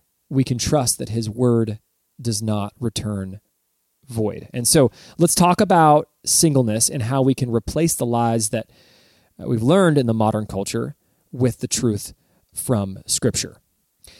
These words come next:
And for those of you guys that are single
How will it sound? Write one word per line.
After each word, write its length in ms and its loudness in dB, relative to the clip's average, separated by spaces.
And 240 0
for 100 4
those 180 6
of 60 4
you 60 2
guys 240 6
that 180 2
are 160 6
single 400 4